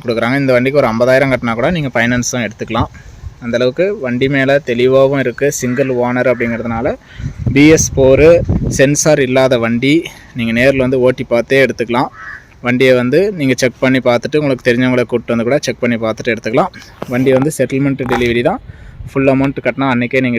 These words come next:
டெலிவரி எடுத்துக்கலாம். ஃபைனான்ஸ் போட்டா ஃபைனான்ஸ் அமௌண்ட் வந்ததுக்கப்புறம் நீங்க டெலிவரி எடுத்துக்கலாம். வண்டியோட டீட்டெயில் எல்லாமே நீங்க ஆன்லைன்ல செக் பண்ணி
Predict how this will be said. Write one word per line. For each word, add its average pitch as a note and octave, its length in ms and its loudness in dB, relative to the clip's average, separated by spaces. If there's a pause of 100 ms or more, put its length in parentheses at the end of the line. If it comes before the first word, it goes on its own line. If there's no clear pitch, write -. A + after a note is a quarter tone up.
டெலிவரி A#2+ 300 0
எடுத்துக்கலாம். B2 400 -4 (460)
ஃபைனான்ஸ் C3+ 460 0
போட்டா C3 280 -2
ஃபைனான்ஸ் C3 380 -2 (100)
அமௌண்ட் A#2+ 300 -2
வந்ததுக்கப்புறம் A#2+ 560 -4
நீங்க B2 200 -4
டெலிவரி A2 300 -2
எடுத்துக்கலாம். A2+ 380 -8 (840)
வண்டியோட D#3+ 400 6 (180)
டீட்டெயில் C#3+ 340 2
எல்லாமே C3 340 0
நீங்க D3 240 0
ஆன்லைன்ல C3+ 420 0 (100)
செக் A#2 200 -4
பண்ணி C3 140 2